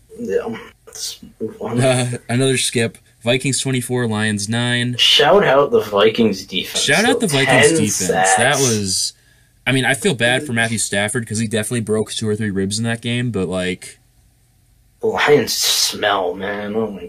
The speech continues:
Speaker 1: goodness. Shouldn't have traded Golden Tate.
Speaker 2: They shouldn't have traded Golden Tate.
Speaker 1: I think, I think if they,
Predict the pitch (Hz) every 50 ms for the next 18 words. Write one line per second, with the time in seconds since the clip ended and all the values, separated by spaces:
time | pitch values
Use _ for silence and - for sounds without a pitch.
0 | - _ - 101 101 98 95 98 98 - - - - - - - 151 143 123 110
1 | 107 - - - - 127 120 113 107 104 - 113 113 113 110 104 101 - 110 107
2 | 127 147 147 - - _ _ _ _ _ _ _ _ _ _ _ 113 110 - -
3 | 127 147 175 160 - 117 104 104 98 101 98 98 98 92 - - 131 139 170 202
4 | 214 220 214 185 165 156 151 165 185 190 214 202 190 175 151 135 123 135 139 147
5 | 165 165